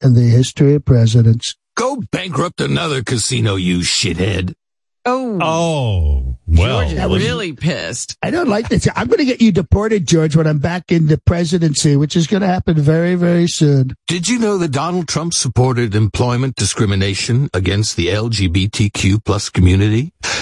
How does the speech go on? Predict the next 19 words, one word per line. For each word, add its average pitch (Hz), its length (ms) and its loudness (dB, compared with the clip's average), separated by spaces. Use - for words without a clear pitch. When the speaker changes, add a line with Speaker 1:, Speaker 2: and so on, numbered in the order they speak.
Speaker 2:
You 113 80 2
know, 135 120 0
the 131 100 -4
Trump 196 280 -4
administration 104 760 0
submitted 117 520 -2
amicus 202 520 -2
briefs 107 480 0
to - 100 -2
the 87 120 2
U 117 140 2
S 131 140 -2
Supreme 107 340 -2
Court 98 240 -2
supporting 180 540 0
discrimination 175 920 -2
against 110 400 -2
those 98 280 -2
people. - 420 -2